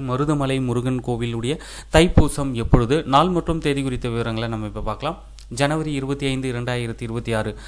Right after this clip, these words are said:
மாலை ஐந்து மணிக்கு விநாயகர் பூஜை. ஜனவரி இருபத்தி ஆறு, இரண்டாயிரத்தி இருபத்தி ஆறு காலை ஆறு முப்பதிலிருந்து ஏழு மணிக்குள் கொடியேற்றத்துடன் தைப்பூச திருவிழா தொடங்க உள்ளது. ஜனவரி முப்பத்தி ஒன்று,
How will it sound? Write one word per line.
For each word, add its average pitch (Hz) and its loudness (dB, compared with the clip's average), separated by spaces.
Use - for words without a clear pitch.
மாலை 135 8
ஐந்து 139 2
மணிக்கு 123 -2
விநாயகர் 117 2
பூஜை. 113 4
ஜனவரி 170 6
இருபத்தி 143 0
ஆறு, 135 2
இரண்டாயிரத்தி 123 -2
இருபத்தி 120 -2
ஆறு 107 -2
காலை 120 2
ஆறு 131 2
முப்பதிலிருந்து 117 2
ஏழு 127 0
மணிக்குள் 117 -2
கொடியேற்றத்துடன் 156 4
தைப்பூச 135 6
திருவிழா 113 -2
தொடங்க 107 -2
உள்ளது. 98 -6
ஜனவரி 160 6
முப்பத்தி 151 0
ஒன்று, 131 -2